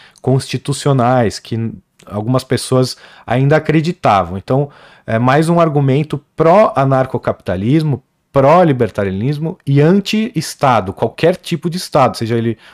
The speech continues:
um Estado pequeno ou grande, que, ah, o que tá escrito num pedaço de papel nada mais é do que apenas isso mesmo, né? O que está escrito num pa-, pedaço de papel. Não tem validade nem serventia alguma, e principalmente se isso for escrito por políticos sem honra, né?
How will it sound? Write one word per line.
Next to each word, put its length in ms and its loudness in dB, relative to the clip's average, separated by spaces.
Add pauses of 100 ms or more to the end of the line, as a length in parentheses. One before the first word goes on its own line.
um 60 -8
Estado 240 -4
pequeno 420 -2
ou 60 2
grande, 500 0 (160)
que, 300 0 (420)
ah, 280 4
o 100 0
que 140 -2
tá 160 2
escrito 340 -4
num 80 -2
pedaço 300 0
de 40 -18
papel 400 0
nada 300 0
mais 220 2
é 100 4
do 100 -4
que 360 -4
apenas 480 -2
isso 240 -2
mesmo, 420 0
né? 180 -4
O 60 -4
que 140 -12
está 240 -4
escrito 440 -6
num 120 -4
pa-, 240 -4 (100)
pedaço 240 -2
de 80 -16
papel. 260 -2
Não 120 -4
tem 180 0
validade 800 0 (340)
nem 140 -2
serventia 800 -2
alguma, 720 2 (280)
e 120 -4
principalmente 920 0
se 120 -4
isso 140 -4
for 140 -4
escrito 320 -6
por 140 -6
políticos 640 -2
sem 180 -4
honra, 420 2
né? 240 -4